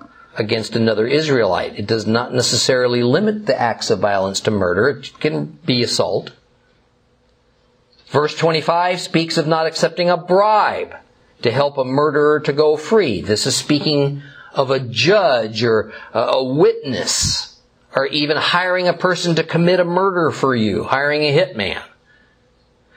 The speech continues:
The unintended consequence, you see, of such an act is that the blood guilt caused by that unjustified killing will remain upon the land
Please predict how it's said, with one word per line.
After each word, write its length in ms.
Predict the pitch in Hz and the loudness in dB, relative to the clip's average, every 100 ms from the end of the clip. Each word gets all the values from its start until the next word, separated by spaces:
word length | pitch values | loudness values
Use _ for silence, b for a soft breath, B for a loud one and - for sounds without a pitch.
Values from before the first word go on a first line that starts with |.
| b - | b -2
The 160 | 147 | 0
unintended 640 | 190 247 269 - 247 226 202 | 2 2 2 2 2 0 0
consequence, 840 | - 254 294 - - 180 139 - | 0 0 -2 -4 2 2 2 0
you 140 | 127 | 0
see, 480 | 107 113 78 73 - _ _ _ _ _ _ _ _ _ _ B B - | 0 0 -2 -4 -12 _ _ _ _ _ _ _ _ _ _ B B -2
of 120 | 143 | 0
such 280 | 185 160 151 | 2 0 0
an 80 | 127 | -2
act 580 | 92 - - - - - _ _ B B B | -2 -6 -10 -12 -12 -14 _ _ B B B
is 200 | 170 147 | 0 2
that 200 | 180 180 | 0 2
the 80 | 185 | -2
blood 540 | - 180 196 180 147 | 0 2 2 0 -4
guilt 640 | 151 302 214 180 185 - - _ _ _ _ _ _ _ _ _ _ _ _ B - | 0 2 2 0 -4 -14 -16 _ _ _ _ _ _ _ _ _ _ _ _ B -6
caused 720 | - 233 262 226 147 156 139 | 0 2 2 2 0 -2 0
by 160 | 156 165 | 0 2
that 120 | 170 | 2
unjustified 840 | 196 233 208 208 196 180 180 170 - | 2 2 2 0 0 -2 0 -2 0
killing 640 | - 285 175 123 135 165 B B - | 2 2 2 0 -2 -4 B B 0
will 240 | 147 170 | 2 4
remain 840 | 147 147 139 135 165 214 233 233 226 | 4 2 2 2 4 4 4 4 2
upon 560 | 220 214 220 208 202 | 2 0 2 0 0
the 160 | 175 165 | 0 2
land 960 | 165 226 226 156 123 120 131 143 165 | 2 2 2 2 2 2 2 0 -2